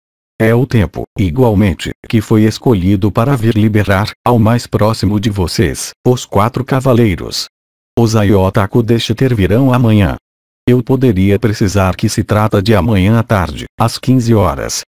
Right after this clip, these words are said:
hora francesa. A vinda deles será, essencialmente, vibratória, porque não pode ser de outro modo.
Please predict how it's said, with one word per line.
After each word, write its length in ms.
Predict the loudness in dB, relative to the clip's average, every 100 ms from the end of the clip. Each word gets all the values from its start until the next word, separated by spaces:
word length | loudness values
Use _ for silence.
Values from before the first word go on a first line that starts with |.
| 0
hora 320 | 2 2 0
francesa. 680 | 0 -2 0 0 0 -4 -8 -10 _ _ _ -4
A 100 | -4
vinda 380 | -2 -2 0 0
deles 380 | 2 2 0
será, 360 | 0 0 0 -4 -6 -4
essencialmente, 840 | -2 -2 0 2 2 2 0 -8 -8
vibratória, 840 | -4 -2 0 0 0 2 2 2 0 -2
porque 360 | -2 -2 0 2
não 160 | 2
pode 320 | 2 0 0 -2
ser 260 | 0 -2
de 160 | 0 0
outro 320 | 0 0 0
modo. 380 | 2 0 -4